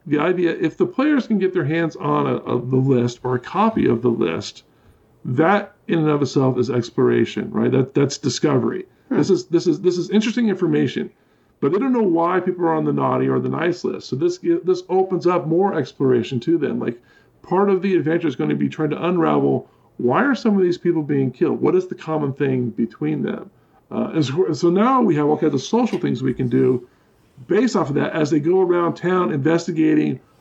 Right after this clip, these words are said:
Speaker 1: what is the thing that links these people on the naughty side of the list together.
Speaker 2: Al-, also with the Dryad thing, um, it also means you can, uh, incorporate elements like holly and mistletoe really easily.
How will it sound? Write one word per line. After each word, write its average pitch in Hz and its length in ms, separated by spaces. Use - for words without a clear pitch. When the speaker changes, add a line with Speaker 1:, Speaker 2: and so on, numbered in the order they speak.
Speaker 1:
what 196 420
is 151 180
the 151 140
thing 180 280
that - 140
links 160 380
these 156 220
people 165 320
on 143 120
the 139 60
naughty 143 280
side 135 220
of 127 60
the 127 60
list 127 340
together. 180 560
Speaker 2:
Al-, 196 80
also 185 320
with 147 180
the 110 60
Dryad 117 480
thing, 101 340
um, 117 460
it 143 100
also 151 260
means 127 320
you 123 100
can, 120 380
uh, 120 240
incorporate 123 520
elements 117 460
like 104 180
holly 127 580
and 117 340
mistletoe 123 540
really 107 400
easily. 113 480